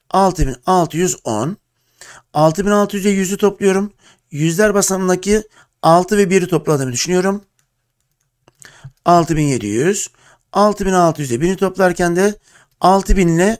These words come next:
binler basamağındaki bini topluyorum. Yedi bin altı yüz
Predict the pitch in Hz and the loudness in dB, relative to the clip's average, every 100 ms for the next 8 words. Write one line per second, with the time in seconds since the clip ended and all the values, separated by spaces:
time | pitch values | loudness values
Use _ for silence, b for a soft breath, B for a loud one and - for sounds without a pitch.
0 | _ _ _ _ 147 143 202 196 180 165 | _ _ _ _ -6 -2 0 2 2 0
1 | 160 156 160 175 175 160 139 101 107 160 | 0 -2 -2 -2 -2 -2 -4 -2 -2 -2
2 | 208 _ _ _ _ _ _ _ _ - | -6 _ _ _ _ _ _ _ _ -4
3 | 180 180 147 110 - - 180 175 - 113 | 0 0 0 -2 -6 -4 -2 -2 -4 -6
4 | 98 | -8